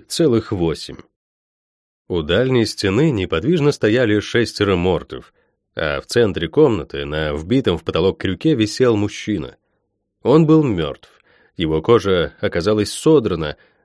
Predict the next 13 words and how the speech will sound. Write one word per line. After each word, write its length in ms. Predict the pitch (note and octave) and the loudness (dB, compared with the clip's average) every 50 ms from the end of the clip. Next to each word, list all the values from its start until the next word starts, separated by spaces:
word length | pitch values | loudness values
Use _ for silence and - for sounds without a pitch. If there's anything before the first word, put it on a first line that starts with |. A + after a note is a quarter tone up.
| _ - | _ -10
а 180 | - D#2 D2+ D#2 | -6 -6 -4 0
голени 440 | D#2 C3 D3 D3 C#3 C3 C3 C3 - | 2 2 2 4 2 0 0 0 0
обглоданы 720 | - C3+ A2 A2 A#2+ A#2+ A2 A2 G#2+ G#2 G#2 G2+ F#2 F2+ E2+ | -2 -4 -2 2 2 2 4 4 2 2 2 0 -2 -2 -2
до 120 | D#2 F2 | -2 -4
костей. 580 | D#2+ - D2 C#2 - - - - - - - _ _ _ _ _ _ _ _ _ _ _ _ _ _ _ _ - | -4 -6 -8 -8 -10 -12 -12 -12 -12 -12 -16 _ _ _ _ _ _ _ _ _ _ _ _ _ _ _ _ -6
На 160 | G2 E2+ E2 | -4 -4 -2
полу, 440 | D#2+ - D#2 D2+ C#2+ F#2 B2+ C#3 B2+ | 0 0 -2 0 0 2 2 0 0
под 220 | - D2+ D2 - | 0 -4 -6 -6
телом, 540 | - - C3+ C3+ C3 A#2 G2+ F2 D#2 C#2 - _ _ _ _ _ _ _ | -2 0 2 2 2 2 2 0 0 -4 -8 _ _ _ _ _ _ _
натекло 420 | - G2 G2+ - G2+ F2 B2+ C#3+ C#3 | -4 -2 -2 -2 0 4 4 4 4
целое 420 | - - C#3+ C#3 C3 B2+ B2+ A#2+ | 4 2 0 2 4 4 2 2
озеро 600 | A2+ - - D3 C#3 B2+ G#2 F2 F2 D#2+ D2 C#2+ | 0 2 4 4 4 6 4 2 0 -2 -2 -4
крови. 480 | - - E2 D2 B1+ B1 A#1+ A#1 - | -4 -4 -4 -4 -4 -6 -8 -12 -18